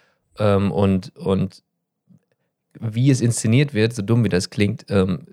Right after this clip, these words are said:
ziehen einen damit rein. Und das hat er schon sehr gut raus. Und das hatten wir schon bei, ähm, die Müßiggänger gesagt, M-, Menschen im Raum <laughs> irgendwie zu inszenieren. Also wenn,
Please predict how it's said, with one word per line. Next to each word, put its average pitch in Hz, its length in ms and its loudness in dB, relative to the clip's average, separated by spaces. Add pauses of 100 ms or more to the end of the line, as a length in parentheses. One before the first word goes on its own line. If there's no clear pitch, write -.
(100)
ziehen 110 260 0
einen 92 140 2
damit 90 300 0
rein. 90 280 0 (320)
Und 104 140 -2
das 110 140 0
hat 135 100 2
er 139 80 2
schon 123 200 0
sehr 113 440 0
gut 120 420 -2 (160)
raus. 98 500 0 (400)
Und 107 120 -2
das 101 140 0
hatten 117 200 2
wir 107 120 2
schon 107 320 0
bei, 95 420 2 (680)
ähm, 95 300 2
die 95 120 0
Müßiggänger 98 840 2
gesagt, 85 520 -2 (180)
M-, 98 220 -8 (180)
Menschen 123 600 0
im 117 160 0
Raum 101 440 0 (420)
<laughs> - 420 -20
irgendwie 104 280 -2
zu - 160 -2
inszenieren. 92 640 2
Also 110 280 2
wenn, 104 180 2